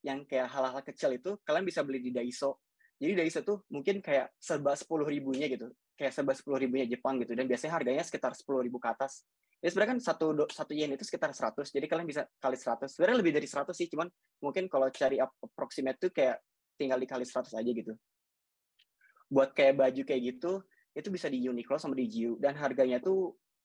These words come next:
uh, mirip sama di Indonesia harganya. Kalau nonton, itu sekitar seribu atau dua ribu juga. Itu tergantung kalian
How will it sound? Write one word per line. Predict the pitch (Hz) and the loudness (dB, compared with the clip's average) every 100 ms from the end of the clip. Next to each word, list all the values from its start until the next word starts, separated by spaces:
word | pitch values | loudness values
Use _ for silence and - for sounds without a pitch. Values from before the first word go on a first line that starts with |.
| _ _ _ - | _ _ _ -2
uh, | 143 139 | 0 0
mirip | 147 139 151 - | -2 -4 -4 -4
sama | 143 139 | -4 -2
di | 127 | -2
Indonesia | 127 117 110 104 - _ | -2 -2 -6 -8 -8 _
harganya. | 120 110 107 110 - _ _ _ _ _ | -6 -4 -4 -6 -14 _ _ _ _ _
Kalau | - 127 135 | 0 4 4
nonton, | 143 139 139 - 180 214 220 - _ _ | 4 2 0 0 0 0 -4 -10 _ _
itu | 151 202 | -4 -4
sekitar | - - 147 | -2 0 0
seribu | 143 135 131 | 0 0 2
atau | 131 135 | 2 2
dua | 127 | 2
ribu | 123 120 | 2 -2
juga. | 117 120 127 - _ | -4 0 0 -2 _
Itu | 127 127 185 180 - _ _ _ | -10 -2 0 0 -4 _ _ _
tergantung | - 135 123 117 175 | -6 -2 0 -2 -4
kalian | 156 127 139 185 | -2 0 -2 -4